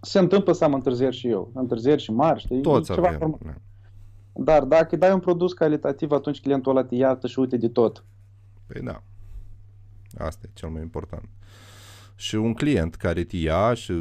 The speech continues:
Speaker 2: vede ce faci, cred că e un, are o putere de înțelegere și mai mare decât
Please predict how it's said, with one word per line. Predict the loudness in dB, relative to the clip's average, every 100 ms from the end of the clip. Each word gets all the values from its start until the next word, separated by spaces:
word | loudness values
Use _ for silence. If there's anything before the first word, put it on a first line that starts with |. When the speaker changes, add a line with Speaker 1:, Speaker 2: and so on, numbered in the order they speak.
| -6 -6
Speaker 2:
vede | -4 -4 -6
ce | -12
faci, | -10 -2 0 0 -2 -8 -18 -16 -18 -18 -20
cred | -10 -4 -2 -4
că | -6
e | -6 -4
un, | -6 -8 -20 -18 -10 -6 -6 -6
are | 0 0 0
o | -4
putere | -4 -4 -2 -2
de | -2
înțelegere | -6 -6 -4 -4 -4 -6 -6
și | -10 -14 -16 -14 -8
mai | -4 -4
mare | -2 -2 -2
decât | -6 -10 -12